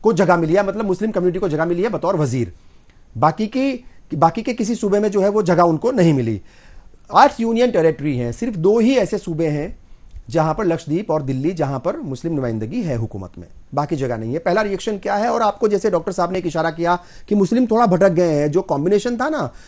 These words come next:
अ, मुस्लिम और दलित और पिछड़ा वर्ग का, वो शायद इधर उधर हो जाते हैं, भटक जाते हैं, इसीलिए जो है ये उनको नुकसान हो रहा है।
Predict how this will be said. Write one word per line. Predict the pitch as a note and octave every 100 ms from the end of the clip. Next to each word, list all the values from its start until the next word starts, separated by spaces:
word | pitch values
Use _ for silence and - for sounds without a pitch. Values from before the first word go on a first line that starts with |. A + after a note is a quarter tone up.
| - -
अ, | E3 E3+
मुस्लिम | F3 G3 G#3 G3+
और | G3+ F3+ F#3 F3
दलित | D3 F3 G3 G3
और | F#3 F3
पिछड़ा | D#3 D#3+ E3+ F3+
वर्ग | E3+ D3+ D#3+
का, | - D#3+
वो | D#3+ F#3
शायद | F3+ F3+ E3+
इधर | E3
उधर | F3 E3
हो | E3 D#3
जाते | D3+ F3+
हैं, | D#3+
भटक | C#3+
जाते | D#3+ D3+ D3+
हैं, | F#3
इसीलिए | E3 E3+ E3 D#3
जो | D3+
है | D#3+
ये | D#3+
उनको | E3+ C#3+
नुकसान | A3+ - C3+ A2
हो | F2+
रहा |
है। | D2+